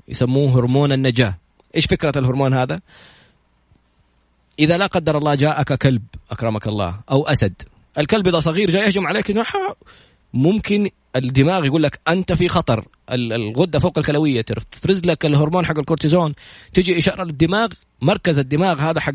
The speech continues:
اتخاذ القرارات، ال-، الميدالا اوبلونجاتا، يقفل،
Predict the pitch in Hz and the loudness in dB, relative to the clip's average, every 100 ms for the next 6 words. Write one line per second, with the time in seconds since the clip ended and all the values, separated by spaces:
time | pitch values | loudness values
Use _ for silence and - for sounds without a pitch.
0 | 131 - - 165 147 143 143 165 220 - | -4 -6 -2 -2 0 0 2 0 -2 -6
1 | - _ - 117 113 110 120 123 151 156 | -18 _ -6 -4 -4 -4 -2 0 2 2
2 | 143 135 127 170 - 226 - _ _ - | 2 0 0 0 -2 -6 -10 _ _ -20
3 | _ - 143 185 - 101 | _ 0 4 2 0 -6